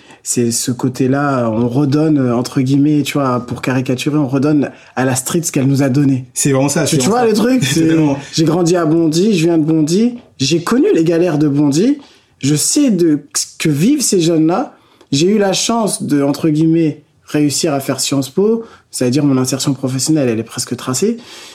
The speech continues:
Speaker 1: Mais derrière, c'est pas s-, comme certaines personnes, je les blâme pas. Mais bon,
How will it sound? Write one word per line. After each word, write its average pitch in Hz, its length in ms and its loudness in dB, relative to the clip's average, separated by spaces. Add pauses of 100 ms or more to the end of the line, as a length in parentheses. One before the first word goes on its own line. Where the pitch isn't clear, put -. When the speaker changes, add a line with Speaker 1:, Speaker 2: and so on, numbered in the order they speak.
(140)
Speaker 1:
Mais 135 80 0
derrière, 165 340 -2
c'est 143 160 -2
pas 185 400 0
s-, - 360 -4
comme 151 180 0
certaines 156 360 -2
personnes, 156 580 -2 (340)
je 123 180 -2
les 139 100 2
blâme 156 300 2
pas. 208 380 -4 (440)
Mais 131 120 0
bon, 156 240 0